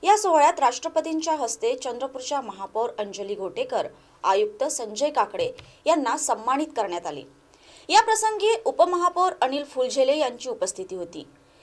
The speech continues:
देशातील सर्व शहरामधील नागरिकांना स्वच्छ पर्यावरण व चांगले आरोग्य मिळावे यासाठी केंद्र शासनाने स्वच्छ भारत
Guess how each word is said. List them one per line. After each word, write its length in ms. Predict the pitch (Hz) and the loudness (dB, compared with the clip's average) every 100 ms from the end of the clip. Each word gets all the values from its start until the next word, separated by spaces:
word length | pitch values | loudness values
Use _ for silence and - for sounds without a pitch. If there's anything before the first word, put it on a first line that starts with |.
| - - | -12 -4
देशातील 400 | 330 440 453 480 | 2 2 4 2
सर्व 440 | - 285 269 294 415 | 2 2 4 2 0
शहरामधील 720 | 415 349 330 320 294 349 370 | 2 4 6 4 0 -2 2
नागरिकांना 600 | 240 214 285 294 294 320 | 2 2 0 0 2 0
स्वच्छ 400 | 330 277 277 349 | 0 -4 -4 -6
पर्यावरण 580 | 349 254 240 247 277 233 - | 0 2 4 4 2 0 -4
व 60 | 294 - | -8 -2
चांगले 320 | 226 208 262 | -2 0 2
आरोग्य 400 | 277 254 254 254 | 4 4 2 -2
मिळावे 400 | 247 214 208 240 | -2 -2 0 0
यासाठी 440 | 233 220 214 233 294 - - _ | -2 -2 -4 -8 -12 -18 -20 _
केंद्र 320 | 269 269 311 403 | 2 2 2 0
शासनाने 580 | 381 285 285 254 240 302 | 0 0 -2 -4 -4 -6
स्वच्छ 420 | - 262 - 349 | -6 -6 -4 -4
भारत 340 | 311 262 269 | -2 0 0